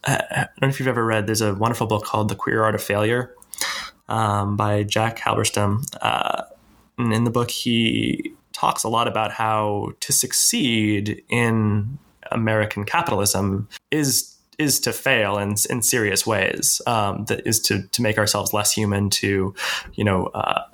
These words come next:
to win, quote unquote, in deadening our emotions and, and, you know,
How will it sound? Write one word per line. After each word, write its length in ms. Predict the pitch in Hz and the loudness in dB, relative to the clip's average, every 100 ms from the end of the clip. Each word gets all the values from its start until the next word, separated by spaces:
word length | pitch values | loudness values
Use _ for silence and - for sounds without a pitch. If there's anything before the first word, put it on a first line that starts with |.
| - - - | -18 -6 0
to 100 | 117 | 0
win, 760 | 101 117 120 113 104 101 107 | 2 2 2 2 0 0 -4
quote 300 | - 110 - | -2 0 0
unquote, 460 | 107 - 107 98 - | -2 -2 0 0 -2
in 540 | - 107 101 95 95 113 - - | 0 2 2 0 -2 -6 -12 -2
deadening 440 | 117 110 104 101 | 0 2 2 2
our 180 | 95 95 | 0 0
emotions 680 | 101 120 120 - 107 104 98 | 0 0 0 0 2 2 2
and, 360 | 98 95 98 - - - | 0 0 0 -2 -6 -2
and, 320 | 107 101 95 - | 2 2 0 0
you 80 | |
know, 360 | 104 95 - - | 2 2 -2 -10